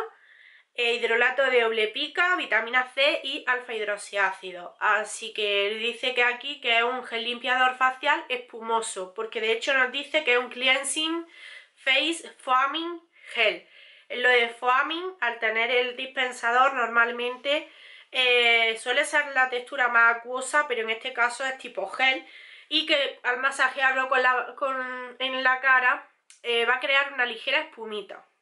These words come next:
Así que ya veremos a ver qué tal. Tiene pintaza, así que,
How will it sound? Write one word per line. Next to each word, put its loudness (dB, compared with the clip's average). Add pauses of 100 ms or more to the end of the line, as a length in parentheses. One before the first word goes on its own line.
Así -14
que -6
ya 4
veremos 2
a 6
ver 2
qué -6
tal. 0 (680)
Tiene 0
pintaza, 0
así -2
que, -4